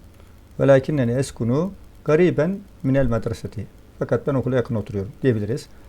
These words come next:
"Ma unvanuk?" "Adresin ne?" diyoruz. Onun adresi söylüyoruz. Ee, mesela, e, adresi, benim adresim yani El Hayyul Cedid,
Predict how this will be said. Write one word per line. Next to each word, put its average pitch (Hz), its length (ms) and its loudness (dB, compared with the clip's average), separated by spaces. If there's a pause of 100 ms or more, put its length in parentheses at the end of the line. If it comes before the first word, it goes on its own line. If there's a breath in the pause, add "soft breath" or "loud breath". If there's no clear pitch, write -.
(160)
"Ma 170 140 4
unvanuk?" 143 480 2
"Adresin 127 480 0
ne?" 156 160 0 (500)
diyoruz. 151 320 2
Onun 151 160 -2
adresi 123 420 2
söylüyoruz. 120 520 -2 (520)
Ee, - 40 -4
mesela, 120 560 2 (1900 soft breath)
e, 135 60 0
adresi, 120 600 0
benim 131 180 4
adresim 107 420 -2
yani 131 280 -2
El 120 100 0
Hayyul 139 340 4
Cedid, 117 520 0